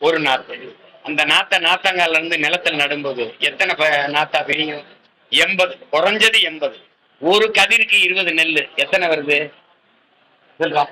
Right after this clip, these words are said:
எத்தனை வருது? ஆ? ஆயிரத்தி அறுநூறு நெல்மணி, ஒரு நெல்மணி ஆயிரத்தி அறுநூறு நெல்மணி. அப்படி ஒரு மகன் வந்தேன், முப்பத்தாறு லட்சத்தி ஐம்பதனாயிரம் நெல்மணியை அறுவடை செஞ்சிருக்கேன். முப்பத்தாறு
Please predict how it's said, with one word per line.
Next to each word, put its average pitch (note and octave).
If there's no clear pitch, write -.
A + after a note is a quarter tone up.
எத்தனை G3+
வருது? B2+
ஆ? -
ஆயிரத்தி F3+
அறுநூறு E3+
நெல்மணி, D3+
ஒரு G3+
நெல்மணி G#3+
ஆயிரத்தி F#3
அறுநூறு D3
நெல்மணி. D3
அப்படி F#3
ஒரு G#3
மகன் G#3
வந்தேன், F3
முப்பத்தாறு E3+
லட்சத்தி D#3+
ஐம்பதனாயிரம் C#3
நெல்மணியை D3+
அறுவடை D#3+
செஞ்சிருக்கேன். C3+
முப்பத்தாறு A#3